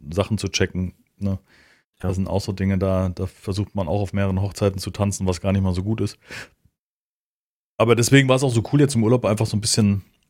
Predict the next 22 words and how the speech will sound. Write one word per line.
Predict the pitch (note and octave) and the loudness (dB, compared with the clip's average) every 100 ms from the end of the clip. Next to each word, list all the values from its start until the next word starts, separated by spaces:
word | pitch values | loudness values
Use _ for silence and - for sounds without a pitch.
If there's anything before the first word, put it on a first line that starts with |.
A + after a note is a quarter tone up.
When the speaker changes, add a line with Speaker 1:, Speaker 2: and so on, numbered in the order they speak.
| _ _ _ _ _ - | _ _ _ _ _ -6
Speaker 2:
Loszulassen, | G#2 D3+ - E2 D2 - D#2 | -2 -2 -4 -8 -8 -10 -12
ja. | D#2 A2+ G#2 G#2 G2 G2+ | 0 2 4 4 4 2
Speaker 1:
ähm, | G2 F#2 | 2 0
einfach | F#2 G#2 | 0 -4
zu | - G2+ | -6 -4
sagen, | G#2 G2+ | -2 2
ja, | A2 | 2
ich | A2 | 2
hab | G2+ | -2
Urlaub, | G2+ A2 E2+ | 0 -2 -2
ich | - | -4
kann | G#2 | -2
mir | G2+ | -2
das | F#2+ - | -4 -2
gönnen, | G2+ A2 | -2 0
dass | F#2 - | -2 -6
ich | - | -6
da | F#2+ F#2 | -4 -2
einfach | F#2+ F2 _ _ _ _ _ _ _ _ - | -4 -6 _ _ _ _ _ _ _ _ -2
nichts | G2+ A2 - | 0 0 -2
mache, | F2 E2+ | -2 0
ja. | E2+ F2+ | -2 -4